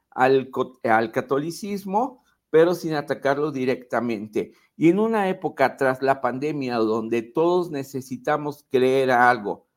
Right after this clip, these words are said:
en algo, y, y también que venimos de estas, eh, de este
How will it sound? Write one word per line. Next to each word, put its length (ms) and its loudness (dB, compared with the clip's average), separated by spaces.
en 200 -2
algo, 480 2
y, 600 -2
y 100 -2
también 540 -2
que 340 -4
venimos 520 -2
de 80 -2
estas, 720 0
eh, 500 -2
de 160 -2
este 480 0